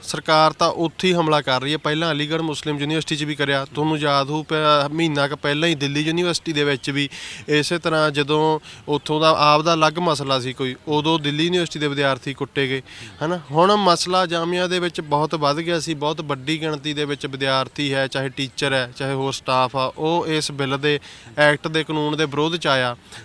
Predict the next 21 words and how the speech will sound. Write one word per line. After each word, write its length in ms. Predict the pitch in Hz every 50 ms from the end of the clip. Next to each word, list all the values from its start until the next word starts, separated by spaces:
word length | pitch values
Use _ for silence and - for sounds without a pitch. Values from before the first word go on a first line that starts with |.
| - -
ਤਾਂ 200 | - 175 185 185
ਕਰਕੇ 280 | - 196 185 170 - 175
ਕੁੱਟਿਆ। 340 | - 151 131 - - 139 135
ਆਪਾਂ 220 | 139 - 180 180
ਨੂੰ 100 | 190 180
ਕਹਿਣ 260 | - 180 175 180 196
ਦਾ 120 | 196 214 208
ਮਤਲਬ 320 | 196 180 190 185 185 180
ਇਹ 180 | 185 190 185 170
ਆ 120 | 160 165
ਵੀ 160 | 165 185 190
ਜਿੱਥੇ 460 | 156 143 165 151 - - - 175 175
ਵੀ 120 | 180 190 185
ਲੋਕ 240 | 180 175 170 160 165
ਇਕੱਠੇ 400 | 160 - 165 - - 170 165 156
ਹੁੰਦੇ 280 | 156 160 151 147 147
ਆ, 180 | 143 139 127 123 - - - - - - - - -
ਇਹ 160 | 165 170 170 170
ਜਿਹੜਾ 160 | 175 175 180
ਪ੍ਰਸ਼ਾਸਨ 600 | - - 156 - - 143 139 135 - - 151 147
ਹੈ, 220 | 147 139 135 135